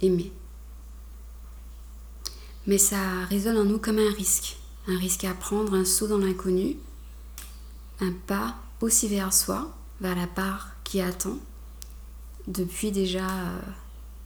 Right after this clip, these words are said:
bien longtemps, depuis justement nos, nos lieux d'enfance. Philippe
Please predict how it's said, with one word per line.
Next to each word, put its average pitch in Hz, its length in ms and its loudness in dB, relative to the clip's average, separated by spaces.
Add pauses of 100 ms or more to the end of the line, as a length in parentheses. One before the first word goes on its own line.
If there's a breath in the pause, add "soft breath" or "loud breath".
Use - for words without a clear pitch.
(1600)
bien 190 220 6
longtemps, 190 480 4
depuis 185 440 -2
justement 190 460 0
nos, 180 520 4
nos 185 140 6
lieux 185 160 6
d'enfance. - 600 0 (880 loud breath)
Philippe 294 520 6